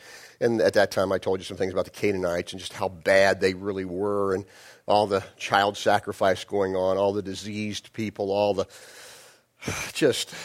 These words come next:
atrocious things they did to children and just molestation, I'm just, just awful stuff. So, you know, you, you, you think about that and you say, "Well, does that, does that, does that mean they should be wiped out?" And, and these people, these, these guys were, um,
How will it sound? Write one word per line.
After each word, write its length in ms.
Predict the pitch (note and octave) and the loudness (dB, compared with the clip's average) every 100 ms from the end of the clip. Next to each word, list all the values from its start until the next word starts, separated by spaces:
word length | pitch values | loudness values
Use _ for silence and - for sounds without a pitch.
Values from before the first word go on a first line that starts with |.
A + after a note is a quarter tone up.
| - - - - - _ - | -14 -14 -16 -18 -20 _ -8
atrocious 800 | G2+ - - D3+ C3+ A2 G#2+ - - - - - - _ | -6 -6 -4 0 0 0 -8 -12 -18 -20 -20 -20 -20 _
things 340 | - A#2+ A2+ | 0 2 2
they 60 | F#2+ | -2
did 140 | G2 F2+ | -6 -6
to 60 | |
children 600 | - - B2 G2+ A2+ G2+ | -4 -2 -2 0 0 0
and 140 | D#2 E2 _ _ | -2 -10 _ _
just 380 | - G2 - - | -8 -8 -8 -10
molestation, 760 | G#2 A2+ A2 - - G2 G2 A#2+ D#3+ | 0 4 4 2 0 -2 -2 -6 0
I'm 140 | C#3+ | 0
just, 260 | D#3 D#3+ - | 0 -2 -6
just 200 | D#3 - | -8 -4
awful 300 | E2 C#2+ - | -4 -4 -10
stuff. 380 | - B1 - _ _ _ _ - - - - _ _ - | -18 -18 -20 _ _ _ _ -20 -16 -16 -16 _ _ 2
So, 140 | E3+ | 4
you 160 | E3+ F3+ | 6 6
know, 80 | |
you, 160 | C#3 D3 | 6 4
you, 160 | D#3+ E3 | 2 2
you 140 | E3 | 2
think 240 | - F3+ E3 | 2 2 4
about 240 | D3+ C#3 | 4 4
that 140 | D3 | 4
and 80 | C3+ | 4
you 40 | C3+ | 2
say, 80 | |
"Well, 160 | C#3 C3+ | 2 2
does 140 | B2+ | 2
that, 260 | C#3+ D#3 - | 2 2 0
does 160 | B2+ D#3 | -6 -2
that, 220 | E3+ - - - | -4 -4 -14 -14
does 160 | B2 A#2 | -8 -2
that 160 | D#3+ C3+ | 0 2
mean 180 | C#3 | 4
they 100 | C#3 | 4
should 140 | A#2 A2+ | 2 -2
be 80 | G2+ | -4
wiped 480 | F#2 G#2+ C3 B2+ | 2 2 2 2
out?" 280 | A#2 A#2 F#2+ | 4 4 4
And, 100 | F2+ - _ | 0 -10 _
and 100 | - | 0
these 140 | B2+ D3 | 0 2
people, 280 | A#2+ F#2 F#2+ | -2 -2 -4
these, 220 | A#2 G#2+ | -4 -4
these 220 | B2+ C3 | -4 0
guys 280 | G#2+ F#2+ F#2 | 4 4 2
were, 320 | G2 F#2 F#2 | -2 -2 0
um, 140 | F2 | -2